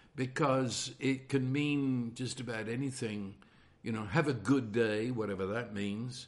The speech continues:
because they don't have any ability to make it good. But they just say, "Have a good day." I'm glad,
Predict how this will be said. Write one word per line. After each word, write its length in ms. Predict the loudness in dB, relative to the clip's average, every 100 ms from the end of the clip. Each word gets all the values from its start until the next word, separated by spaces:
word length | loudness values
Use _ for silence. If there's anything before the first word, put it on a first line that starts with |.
| -18 -20 -12
because 400 | -4 -2 -2 0
they 140 | 0
don't 280 | 2 2 0
have 480 | 0 -2 -2 -4 -12 -20 _ -4
any 280 | 0 2 2
ability 520 | 2 2 0 0 -4
to 80 | -4
make 300 | -4 -2 -4
it 180 | -6 -4
good. 420 | -4 -6 -10 -16 -18 -20 _ _
But 120 | -2 2
they 120 | 2
just 220 | 2 0
say, 200 | 0 0
"Have 180 | 0 -2
a 60 |
good 260 | -2 -4 -4
day." 240 | -4 -6 -10 -4
I'm 140 | -2
glad, 440 | 0 0 -2 -4